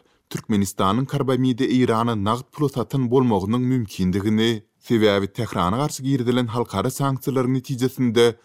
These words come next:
onuň bilen bank operasiýalarynyň mümkin däldigini belleýär. Türkmenistanyň häkimetleri bu hadisa häzirlikçe hiç hili reaksiýa bildirmediler.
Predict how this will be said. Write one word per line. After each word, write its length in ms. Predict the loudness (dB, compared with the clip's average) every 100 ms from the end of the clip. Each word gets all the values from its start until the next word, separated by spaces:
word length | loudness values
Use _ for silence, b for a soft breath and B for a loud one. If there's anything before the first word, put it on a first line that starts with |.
| b
onuň 300 | 0 2 2
bilen 240 | 2 0 0
bank 220 | -2 -2
operasiýalarynyň 840 | -6 -2 -2 0 0 0 0 -2 -2
mümkin 400 | 0 -2 -2 -2
däldigini 580 | 0 0 0 -2 -2 -2 0
belleýär. 640 | -2 0 2 2 2 -2 -6 _ _ _ -12
Türkmenistanyň 680 | -8 -4 -2 -2 0 0 0
häkimetleri 760 | -2 -2 -2 -4 -2 0 0
bu 60 | -2
hadisa 640 | -4 -2 0 -2 0 -2 -2
häzirlikçe 640 | -2 -2 -2 -4 -4 -6
hiç 360 | -8 -6 -8 -4
hili 140 | -2
reaksiýa 560 | 0 2 0 -2 -4 -2
bildirmediler. 800 | -2 -2 -2 -2 0 0 0